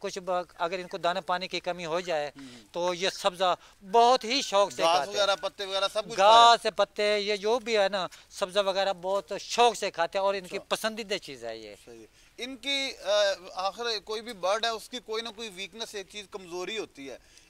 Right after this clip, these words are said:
Speaker 2: इनमें बीमारी की, अ, जो, अ, वजह बनने वाली क्या कमज़ोरी है और क्या इनके, अ, वीकनेस है?
Speaker 1: ये जो टर्की है ये सबसे सख्त जान चीज़ है, हार्ड चीज़ है।
Speaker 2: हम्म।
Speaker 1: इसमें एक ही मसला होता है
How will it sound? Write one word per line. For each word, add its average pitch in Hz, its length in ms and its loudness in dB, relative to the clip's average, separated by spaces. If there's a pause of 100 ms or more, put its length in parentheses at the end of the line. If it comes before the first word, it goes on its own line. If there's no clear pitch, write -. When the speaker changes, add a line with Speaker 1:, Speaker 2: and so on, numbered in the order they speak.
Speaker 2:
इनमें 269 540 -4
बीमारी 190 460 -2
की, 240 460 -8
अ, 202 60 -14 (360)
जो, 202 280 -8 (300)
अ, 170 460 -6
वजह 233 180 -2
बनने 208 260 -8
वाली 208 240 -6
क्या 214 280 -2
कमज़ोरी 202 520 -10
है 202 260 -2
और 196 120 -8
क्या 220 260 -6
इनके, 202 340 -8
अ, 180 60 -16 (320)
वीकनेस 165 680 -6
है? 110 100 -14 (500)
Speaker 1:
ये 202 240 0
जो 202 380 -2
टर्की 190 460 -4
है 196 160 0
ये 196 180 -4
सबसे 190 720 -6
सख्त - 400 -2
जान 165 360 -4
चीज़ 160 260 -14
है, 180 100 -4
हार्ड 190 340 2
चीज़ 135 320 -14
है। 113 200 -10
Speaker 2:
हम्म। 143 160 -20 (440)
Speaker 1:
इसमें 214 380 -6
एक 220 280 0
ही 214 580 -6
मसला 180 340 -4
होता 190 240 -2
है 185 200 -2